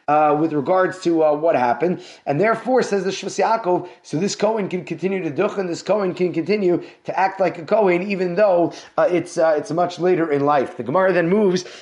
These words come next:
uh, and progresses from the discussions of all of these sveikos that can take place in the world, uh, of a Safek Chalutza, a Safek Kohen, uh, and, uh, many of these, uh, many of these other sfeikos. And the Gemara goes on to, uh, to discuss all areas,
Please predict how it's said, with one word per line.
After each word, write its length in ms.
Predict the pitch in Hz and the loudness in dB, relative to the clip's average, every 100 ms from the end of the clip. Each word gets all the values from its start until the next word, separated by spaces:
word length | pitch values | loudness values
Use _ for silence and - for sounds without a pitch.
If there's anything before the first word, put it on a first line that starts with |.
| - | -4
uh, 120 | 151 160 | 0 2
and 100 | 156 | 0
progresses 480 | 143 175 196 151 | 0 2 0 -2
from 180 | 127 147 | -6 -4
the 100 | 135 | -4
discussions 580 | 127 123 185 180 170 139 | -6 -4 0 0 -2 -2
of 100 | 147 | 0
all 160 | 175 175 | 2 2
of 100 | 151 | 0
these 200 | 147 - | -4 -2
sveikos 440 | 185 185 123 - | -2 0 -4 -2
that 120 | 131 | -6
can 100 | 131 | -6
take 260 | 123 135 - | -6 -8 -4
place 320 | 185 180 180 | -2 -2 -2
in 60 | 151 | -2
the 80 | |
world, 360 | 147 185 143 - - - - | 2 2 2 -2 -12 -10 -2
uh, 40 | 147 | 2
of 160 | 156 131 | 2 0
a 20 | |
Safek 420 | - 196 170 151 | -2 -2 0 -4
Chalutza, 720 | - 131 202 202 202 190 151 - - | -2 -2 -2 -2 0 2 0 -4 -14
a 40 | |
Safek 480 | 117 - 196 131 127 | -6 -2 -2 -2 -4
Kohen, 640 | 202 202 185 180 170 165 147 139 131 _ _ _ _ - | 0 2 2 2 -2 -8 -14 -20 -20 _ _ _ _ 0
uh, 160 | 151 160 | 2 2
and, 260 | 156 147 | 2 2
uh, 340 | 147 147 143 139 - | 4 4 2 0 -8
many 380 | 127 147 208 202 | -2 2 4 4
of 220 | 180 170 | 4 2
these, 260 | 151 165 135 | 0 -6 0
uh, 180 | 156 151 | 4 4
many 260 | 156 190 | 2 0
of 100 | 175 | 0
these 160 | 151 143 | -2 0
other 280 | 165 180 160 | 0 2 0
sfeikos. 640 | - - 131 127 180 185 - - - | -2 -2 0 2 0 0 -8 -20 -4
And 180 | 156 151 | -2 0
the 60 | |
Gemara 380 | 147 156 202 214 | -2 2 4 4
goes 220 | 175 180 | 2 2
on 360 | 175 220 185 180 - - - | 2 2 2 0 -6 -20 -6
to, 300 | 180 185 170 | -2 2 4
uh, 220 | 170 170 | 4 4
to 140 | 170 | -2
discuss 500 | 151 151 - 220 185 | -4 -6 0 0 0
all 340 | - 208 214 - | 0 2 2 2
areas, 600 | 196 208 190 170 165 | 2 2 4 4 2